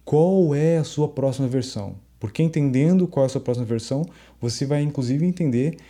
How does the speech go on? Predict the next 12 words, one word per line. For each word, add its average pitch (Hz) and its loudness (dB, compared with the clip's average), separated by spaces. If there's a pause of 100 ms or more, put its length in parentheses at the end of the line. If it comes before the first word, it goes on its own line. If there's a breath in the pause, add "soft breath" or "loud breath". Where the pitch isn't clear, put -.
(240 loud breath)
que 147 -6
tipo 196 -4
de 156 2
comportamento, 139 -2
que - -14
tipo 160 -2
de 156 2
identidade 127 -2
você 120 -10
precisa 120 -6 (440 soft breath)
assassinar. 110 -4 (1040 loud breath)
Ah, 101 -8